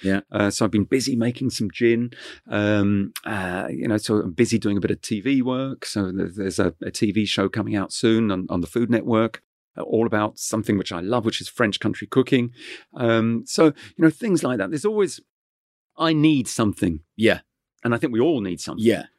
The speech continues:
Speaker 2: to keep your mind active, to keep, keep you going, keep you, you know, a purpose.
Speaker 1: Will you ever retire?
Speaker 2: Ah, yes, I would like to think so. But I think even when you do retire, you need something to keep you going.
Speaker 1: Yeah.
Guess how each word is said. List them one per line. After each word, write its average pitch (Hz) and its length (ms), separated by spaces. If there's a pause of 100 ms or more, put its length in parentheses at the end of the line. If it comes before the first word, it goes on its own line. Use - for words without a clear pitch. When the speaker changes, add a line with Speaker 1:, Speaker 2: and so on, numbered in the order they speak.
(180)
Speaker 2:
to - 100
keep - 260
your 113 140
mind 101 420
active, - 380
to - 80
keep, - 300 (460)
keep 143 220
you 110 100
going, 98 360
keep - 220
you, 107 120
you 107 60
know, 101 160
a - 60
purpose. 156 240
Speaker 1:
Will 269 60
you 269 100
ever 220 140
retire? 180 580 (340)
Speaker 2:
Ah, 135 840 (840)
yes, - 560
I - 60
would 113 160
like 123 280
to - 100
think 117 360
so. - 360 (200)
But - 640 (540)
I 110 40
think 139 520
even 113 320
when 107 180
you 92 100
do 113 360
retire, 82 420
you 92 180
need 95 480
something 92 800
to - 140
keep - 260
you 78 100
going. - 380
Speaker 1:
Yeah. - 280